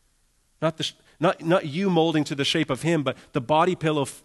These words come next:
of God forming to your body as you would like him. And it,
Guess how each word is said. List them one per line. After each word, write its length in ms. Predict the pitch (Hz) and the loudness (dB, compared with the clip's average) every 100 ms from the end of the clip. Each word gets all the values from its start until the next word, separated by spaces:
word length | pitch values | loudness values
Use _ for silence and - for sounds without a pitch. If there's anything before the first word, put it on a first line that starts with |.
| - | -8
of 180 | 139 123 | -6 -4
God 400 | 120 151 151 139 | 0 2 4 2
forming 400 | - 156 160 147 | -2 -2 0 -2
to 120 | 139 | -4
your 340 | 143 131 170 196 | -4 -2 0 0
body 360 | 131 120 120 | 0 -2 -2
as 300 | 127 131 120 | 0 -2 -2
you 140 | 135 180 | -8 -6
would 160 | 185 | -4
like 260 | 135 156 185 | 0 0 0
him. 200 | 143 113 | -6 -4
And 100 | |
it, 80 | 117 | -6